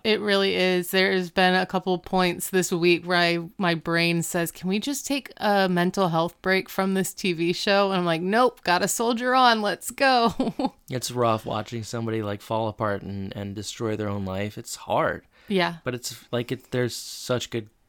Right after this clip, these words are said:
Speaker 2: characters.
Speaker 1: Right. Espe-, I mean, but it is the fact that they, he's such a lovable person with such a kind heart. And
Speaker 2: Yeah.
Speaker 1: you know that about him. And then you're also watching him sabotage himself so heavily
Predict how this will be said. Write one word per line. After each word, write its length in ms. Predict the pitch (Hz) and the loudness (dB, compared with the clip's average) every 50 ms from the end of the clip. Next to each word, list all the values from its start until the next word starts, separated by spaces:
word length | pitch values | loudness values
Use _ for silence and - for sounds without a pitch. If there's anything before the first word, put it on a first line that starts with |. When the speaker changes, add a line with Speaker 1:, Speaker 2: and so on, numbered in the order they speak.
| _ _ | _ _
Speaker 2:
characters. 560 | - 117 117 123 113 - - - - - - - | -6 -6 -4 -6 -6 -10 -16 -18 -18 -16 -10 -4
Speaker 1:
Right. 240 | 226 214 196 180 - | -2 0 0 0 -2
Espe-, 260 | - 254 - - 320 | -2 -2 0 2 2
I 200 | 285 302 311 311 | 4 4 4 4
mean, 260 | 294 294 285 277 269 | 4 2 2 2 2
but 160 | 226 254 240 | 2 2 2
it 220 | - 247 240 - - | 2 0 -2 -2 0
is 260 | - 208 240 240 202 | 2 2 2 2 0
the 120 | 208 220 | -4 -4
fact 340 | - - 220 208 208 - - | 0 2 2 2 2 2 -2
that 180 | 196 190 - - | -6 -6 -2 0
they, 280 | 190 185 185 180 180 | 0 2 2 2 0
he's 340 | - - 202 - 226 214 - | -4 -6 -6 -4 -2 -2 -2
such 400 | - - - - 214 196 - - | -2 -4 0 0 0 0 0 0
a 60 | 196 | -2
lovable 680 | 190 185 175 170 170 170 175 170 190 185 170 180 180 | -2 -2 0 2 2 2 2 2 0 -2 0 -2 -2
person 800 | 170 - - 180 170 175 170 - - 208 202 202 214 214 214 202 | -2 -2 -2 -2 -2 -2 -2 -4 -2 -2 0 0 0 0 0 0
with 120 | 180 175 | 0 0
such 380 | 170 - - - 180 170 - - | -2 -2 -2 0 0 0 -2 -2
a 100 | 185 170 | -4 -4
kind 580 | - - - - - 165 160 165 165 170 175 170 | -6 -8 -10 -4 -2 0 0 0 0 0 0 -2
heart. 500 | 147 147 156 151 156 175 190 190 - - _ - - - | 0 0 0 2 2 2 0 -2 -4 -8 _ -20 -14 -6
And 140 | 131 175 175 | -4 -2 0
Speaker 2:
Yeah. 80 | 175 | 2
Speaker 1:
you 140 | 185 180 175 | 2 2 2
know 300 | 175 170 165 165 175 180 | 2 2 2 0 0 2
that 200 | 175 180 180 180 | 4 4 4 4
about 380 | 185 175 185 185 185 190 - 196 | 2 2 4 4 4 2 2 0
him. 340 | 214 202 196 202 202 202 - | 0 0 2 0 0 -2 -4
And 160 | - 190 175 | -2 -2 0
then 140 | 175 180 175 | 0 0 0
you're 180 | 170 165 175 147 | 0 0 0 2
also 360 | 165 165 165 - - 185 170 | 2 0 0 0 -2 -2 -2
watching 480 | 165 156 165 170 165 - - 180 170 | 2 2 2 2 2 0 -2 -4 -4
him 240 | 151 170 175 170 165 | -2 -2 -2 -2 -2
sabotage 720 | 151 - - 156 156 160 170 165 - 170 160 160 160 - | -2 0 0 0 0 0 -2 -4 -2 0 0 0 0 -2
himself 420 | - 165 165 - - 175 165 165 - | -4 -6 -6 -4 -2 -2 -4 -4 -4
so 540 | - - - - 180 160 160 160 165 165 | -6 -6 -4 -2 -2 -2 0 -2 -2 -4
heavily 640 | 156 165 160 156 156 170 170 175 175 175 175 175 175 | -2 -2 -2 -2 0 -2 -2 -2 0 0 -2 -2 -4